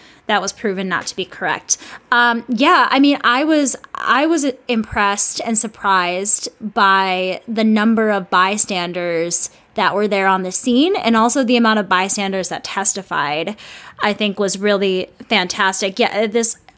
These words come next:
it really is crazy, and I'm so glad that he was actually charged and convicted for this because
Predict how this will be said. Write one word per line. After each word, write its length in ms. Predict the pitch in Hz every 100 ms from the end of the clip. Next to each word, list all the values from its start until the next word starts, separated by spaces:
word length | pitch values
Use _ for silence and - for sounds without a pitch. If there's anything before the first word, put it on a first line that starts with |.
| _ _ _ _ _ -
it 280 | 269 214 240
really 380 | 427 415 277 254
is 300 | 285 240 -
crazy, 640 | - 277 285 240 214 180
and 100 | 233
I'm 140 | 226
so 380 | 214 311 294 208 202 196
glad 520 | 233 233 254 214 190
that 240 | 196 185 233
he 320 | 240 220 214
was 220 | 214 220
actually 720 | 220 220 - 214 202 185 190 - _ - - -
charged 500 | - - 240 233 220
and 80 | 208
convicted 480 | 208 208 254 277 233
for 140 | 220
this 280 | 190 185 185
because 680 | - 226 - 208 202 190